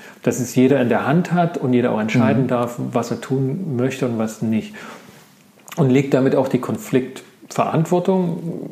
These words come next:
Speaker 1: in, in die, in die Hände der Personen, in der, des Individuums. Also eine stark humanistisch, ähm,
Speaker 2: Mhm.
Speaker 1: getriebene oder, oder unterlegte, unterfütterte
Speaker 2: Mhm.
Speaker 1: These. Ähm, und die Annahme ist ja auch etwas, die mit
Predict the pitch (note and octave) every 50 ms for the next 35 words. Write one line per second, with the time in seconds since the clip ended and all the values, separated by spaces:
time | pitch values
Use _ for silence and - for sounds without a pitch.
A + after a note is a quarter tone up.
0 | - - - - - - - D#3+ D3 C#3+ C#3+ C#3+ C#3+ C#3+ - - C#3+ C3+ C#3 C#3
1 | - - D#3 C#3+ D3 B2 D3 D3+ C#3+ B2 C3 B2 - C3 A#2+ G#2+ A#2 A#2+ B2+ B2
2 | A2 G#2 G2+ G2+ A2 A#2 A2 A2+ - F2+ E2+ - - - B2+ B2 - - B2+ B2
3 | A#2+ A#2 B2 B2 A#2+ G#2+ G2+ G2+ - - - - A#2+ A2+ A#2+ B2 B2 A#2+ - -
4 | C#3 C3 C3 D#3 C#3 C3+ C3 C3+ C#3 C#3 - C#3 - - - - - - - -
5 | - - - - - B2+ A#2+ A#2 A2+ A2+ A2 G2+ G2+ - - - D3 - - A#2
6 | - - - B2+ A#2+ A#2 A#2+ A2 G#2+ G#2+ G#2 G#2 G#2 G#2+ A2 - - - B2+ A2+
7 | G#2 G#2 G2+ G2+ G2+ - - - G#2 G#2 G#2 C#3 B2 A#2+ - A#2 G#2+ A2+ A#2+ B2+
8 | C3 B2+ C3 - - C3+ B2 A2 G#2 - - C3 - A#2+ A2 G2 F#2+ G2+ - -
9 | A2 G#2 G2+ - G2+ - - - - - - - - - - - - - _ -
10 | B2 A2 A2 A2+ - - B2 A#2 C#3 C#3+ - - D3 D#3+ E3+ E3+ F3+ F#3 F#3 F3+
11 | F3 - - - D#3 D3 - D#3+ D3+ D3+ C#3 C#3+ E3+ - - - D#3 - - D#3
12 | D3+ - - - - E3 D#3 - - D3+ C#3 D3 D3 D3 -